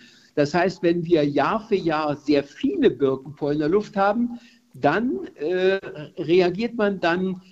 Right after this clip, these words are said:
auch etwas weniger drauf. Das heißt, es gibt eine gewisse Adaptierung. Also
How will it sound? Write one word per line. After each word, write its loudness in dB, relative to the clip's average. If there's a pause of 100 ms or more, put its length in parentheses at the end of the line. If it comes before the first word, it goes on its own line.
(280)
auch 2
etwas -2
weniger 2
drauf. 0
Das -4
heißt, -2
es -10
gibt -6
eine 2
gewisse 0
Adaptierung. -2 (480)
Also 4